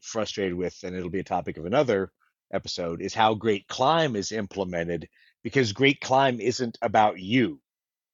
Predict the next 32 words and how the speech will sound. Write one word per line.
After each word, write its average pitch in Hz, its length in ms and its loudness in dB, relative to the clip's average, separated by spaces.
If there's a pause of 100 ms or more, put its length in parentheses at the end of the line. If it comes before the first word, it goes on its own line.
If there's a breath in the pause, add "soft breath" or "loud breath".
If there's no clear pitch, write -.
you 117 140 2
know? 82 300 2
And 120 220 2
so 113 320 4
it's, - 360 -2
it's, 127 220 -4
even 131 240 2
though 110 100 2
you've 107 300 0
got 110 220 2
the 101 80 -4
most, 101 500 -2 (360)
um, 85 340 0
power, 110 540 4
it's 101 340 -6
really 113 320 2
kind 104 220 0
of 92 100 -2
about 92 260 -2
how 104 160 2
the 98 140 0
other 92 160 -2
airplane 90 340 -4
reacts 85 420 -4
to 82 100 -14
that. 78 280 -8
So, 127 440 2 (420 soft breath)
um, 95 340 4 (560)
I 104 120 2
th-, - 160 -8 (180)
I 107 120 2
think - 640 -2